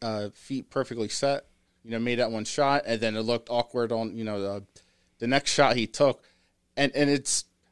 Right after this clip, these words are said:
I know some people look at that and they're concerned because it seems like inconsistency, but to me, like, when you start out a game that strong and then your form just kind of,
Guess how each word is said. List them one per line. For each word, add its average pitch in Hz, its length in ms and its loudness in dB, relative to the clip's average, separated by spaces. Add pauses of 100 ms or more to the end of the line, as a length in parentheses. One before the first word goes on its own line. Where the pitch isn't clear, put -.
(640)
I 156 80 4
know 165 120 8
some 175 220 4
people 135 300 -2
look 143 200 2
at 147 140 4
that 147 180 4
and 120 120 -2
they're 117 100 -2
concerned 127 560 -2
because 117 280 -8
it 107 100 -10
seems 127 260 -4
like 120 180 -2
inconsistency, 135 1040 -4
but 127 300 -4
to 139 120 -6
me, 160 240 2
like, 127 340 2 (500)
when 139 160 -2
you 156 100 -2
start 190 300 4
out 156 160 6
a 131 60 2
game 135 300 2
that 131 240 4
strong 143 400 2
and 123 100 -2
then 120 120 0
your 113 140 -4
form 131 580 0
just - 280 -2
kind 127 260 -2
of, 110 280 -6